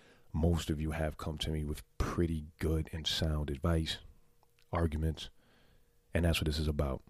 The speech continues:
So as we get into episode seventeen, this show is called Deep Thoughts with Iron, where I give you a lot of my perspective and my, how I perceive things. But I'm gonna get you an inside look on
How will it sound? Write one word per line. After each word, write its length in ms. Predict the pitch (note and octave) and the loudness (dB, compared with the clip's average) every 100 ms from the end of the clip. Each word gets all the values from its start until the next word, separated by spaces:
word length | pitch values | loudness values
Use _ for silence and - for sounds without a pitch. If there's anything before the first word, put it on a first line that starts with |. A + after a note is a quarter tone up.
| - - - _ _ _ | -20 -20 -20 _ _ _
So 200 | - F#2 | 2 4
as 100 | D#2 | 4
we 80 | E2 | 4
get 100 | A2 | 4
into 220 | G#2 F2 | 4 4
episode 420 | E2+ - - E2 | 2 2 4 2
seventeen, 600 | - E2 D2+ D2+ E2 D2+ | 2 0 0 -2 -2 -2
this 100 | D2+ | -2
show 280 | D2+ - D#2+ | 0 2 4
is 180 | E2 E2+ | 4 0
called 280 | - E2 D2 | 2 2 2
Deep 220 | E2 E2 | 0 -2
Thoughts 380 | - D#2+ D#2 - | 2 2 4 0
with 240 | D2 E2 - | 0 0 0
Iron, 340 | D#2+ D2+ D2 | 0 0 0
where 120 | D2 | -2
I 80 | D2 | -2
give 220 | D2 D#2 | -2 -2
you 80 | D#2+ | -2
a 20 | |
lot 240 | D2 D#2 D2 | -2 -2 -4
of 60 | |
my 240 | D2+ D#2 D#2+ | -2 0 0
perspective 840 | - D#2+ - - D2+ - - D#2 D2+ | 0 -2 -4 -6 -6 -4 -6 -6 -6
and 140 | D2 | -6
my, 380 | D2 D2+ D2+ D#2 - _ - | -4 -4 -4 -8 -14 _ -12
how 180 | - D#2+ | -4 -2
I 80 | D2 | -2
perceive 420 | - - F2+ D#2 | -2 -2 0 0
things. 360 | E2 D2+ C#2+ - _ - | 0 -2 -2 -10 _ 0
But 220 | G2 D#2+ - _ | 4 4 2 _
I'm 220 | - F2+ | 0 4
gonna 160 | F#2 G2+ | 6 6
get 300 | F#2+ G2 - | 6 6 6
you 260 | G2+ F#2 F2 - _ _ _ - | 4 4 0 -10 _ _ _ 4
an 80 | |
inside 320 | F2+ F2 F2 E2+ | 4 6 4 4
look 240 | F2 E2 | 4 2
on 380 | E2+ D#2+ D#2+ | 2 2 0